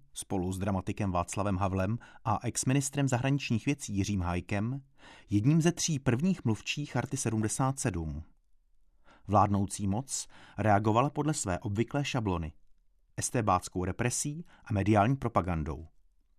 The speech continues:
A Jan Patočka se stal jedním z hlavních cílů.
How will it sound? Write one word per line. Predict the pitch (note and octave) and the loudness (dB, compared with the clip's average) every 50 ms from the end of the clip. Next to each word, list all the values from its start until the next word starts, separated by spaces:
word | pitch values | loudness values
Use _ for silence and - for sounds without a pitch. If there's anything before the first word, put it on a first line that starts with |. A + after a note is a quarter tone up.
| _ _ _ _ _ _ _ _ _ - - | _ _ _ _ _ _ _ _ _ -12 -4
A | - | -2
Jan | A#2 A2 G2+ G2+ | 0 2 2 0
Patočka | - A2+ G#2 - C#3 C3+ - - - D#3 D#3+ D#3+ _ _ _ | 0 -2 0 0 0 -2 -2 -4 -4 -4 -4 -4 _ _ _
se | - - B2 A2+ | -8 -4 -2 -2
stal | - - G2 F#2 | 0 0 2 2
jedním | G2+ G2+ G2+ G2+ C3+ D3 C#3 | 2 2 2 0 0 -2 -2
z | - | -2
hlavních | - G#2 F#2 G#2 G#2+ - - | -2 -2 -2 -2 -2 -4 -6
cílů. | - - F2 E2 D#2 D#2 D#2+ D#2 D2 | -10 -8 -8 -6 -6 -8 -8 -12 -16